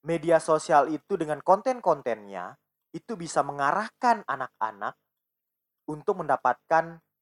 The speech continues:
dirinya itu seperti apa. Maka saya akan mengambil konsep-konsep dari berbagai macam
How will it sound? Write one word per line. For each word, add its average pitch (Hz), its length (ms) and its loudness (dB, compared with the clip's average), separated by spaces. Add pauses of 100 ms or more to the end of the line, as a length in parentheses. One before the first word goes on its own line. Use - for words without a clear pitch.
(340)
dirinya 175 720 -2
itu 214 160 -8
seperti - 400 -12
apa. 90 400 -14 (480)
Maka 151 240 -2
saya 214 160 0
akan 196 240 -2
mengambil 151 400 0
konsep-konsep 208 800 2 (160)
dari 139 320 2
berbagai 202 560 2
macam 151 340 -6